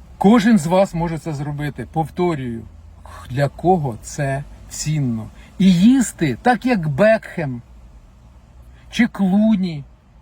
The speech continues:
чи Фрімен, чи інші люди, їсти вирощене власноруч. І та морква буде така, як у Бекхема, тільки ваша, тому що Бекхемова Йому корисна, а морква вирощена вами, вам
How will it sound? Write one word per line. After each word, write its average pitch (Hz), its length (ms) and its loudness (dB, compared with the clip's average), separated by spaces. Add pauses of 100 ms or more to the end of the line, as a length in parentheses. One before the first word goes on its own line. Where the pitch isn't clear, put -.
(580)
чи 202 140 -2
Фрімен, 196 460 -2
чи 190 220 -2 (880)
інші 226 500 4
люди, 180 480 -4 (600)
їсти 165 600 -2 (240)
вирощене 160 680 -2
власноруч. 165 880 -6 (920)
І 170 80 -4
та 254 160 0
морква 269 440 2
буде 233 200 -2
така, 254 260 -2
як 254 180 0
у 240 60 0
Бекхема, 202 500 -2
тільки 233 260 -4
ваша, 233 460 0
тому 185 220 -6
що 180 160 -8
Бекхемова 156 760 -8 (260)
Йому 240 460 -2
корисна, 170 580 -12 (220)
а 151 120 -8 (180)
морква 190 360 -4
вирощена 160 520 -8 (300)
вами, 180 320 0
вам 156 440 -2